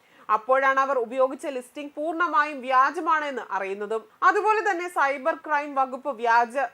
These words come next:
Google ലിസ്റ്റിംഗ് നീക്കം ചെയ്യുകയും ഇക്കാര്യത്തിൽ നിലവിൽ അന്വേഷണം നടത്തി വരികയുമാണ്. എന്നാൽ ഇത്തരം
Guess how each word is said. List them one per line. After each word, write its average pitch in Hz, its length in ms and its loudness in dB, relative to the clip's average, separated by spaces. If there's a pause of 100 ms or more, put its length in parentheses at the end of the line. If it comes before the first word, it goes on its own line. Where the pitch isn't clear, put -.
(200)
Google 262 320 -6
ലിസ്റ്റിംഗ് 269 360 -10
നീക്കം 285 320 -4
ചെയ്യുകയും 254 460 -8
ഇക്കാര്യത്തിൽ 254 580 -2
നിലവിൽ 247 360 -4 (100)
അന്വേഷണം 254 520 -6
നടത്തി 214 280 -4
വരികയുമാണ്. 190 600 -4 (260)
എന്നാൽ 381 300 2
ഇത്തരം 370 320 -2